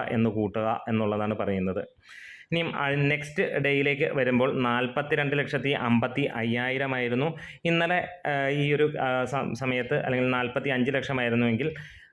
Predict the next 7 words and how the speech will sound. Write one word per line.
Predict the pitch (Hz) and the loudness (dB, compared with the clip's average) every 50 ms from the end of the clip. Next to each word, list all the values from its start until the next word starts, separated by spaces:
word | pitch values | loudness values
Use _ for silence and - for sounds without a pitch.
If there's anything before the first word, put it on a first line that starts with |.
| _ - | _ -6
അതിൻ്റെ | - 165 170 175 170 180 | -4 -2 -2 0 0 0
കളക്ഷൻ | - 156 143 143 139 147 156 147 | -2 -2 -2 -2 -2 -2 -2 0
നമ്മൾ | 139 135 135 | 0 0 0
കൂട്ടുകയാണെങ്കിൽ | 123 135 123 117 127 127 123 123 127 135 143 - | 0 0 0 0 0 0 0 0 0 0 0 0
എഴുപത്തിയഞ്ച് | - 120 117 127 131 123 - 151 - - - 120 117 117 120 117 117 113 120 | 0 0 0 0 0 0 -2 -2 -4 -2 -2 0 4 4 4 4 4 2 -2
ലക്ഷത്തോളം | 123 120 113 - - 123 113 - 117 117 123 135 - 127 | -2 -4 -2 -2 -4 -4 0 0 2 2 2 0 0 0
രൂപയാണ് | 120 113 110 117 120 117 107 107 110 117 147 | 2 2 2 2 2 0 0 0 0 0 -2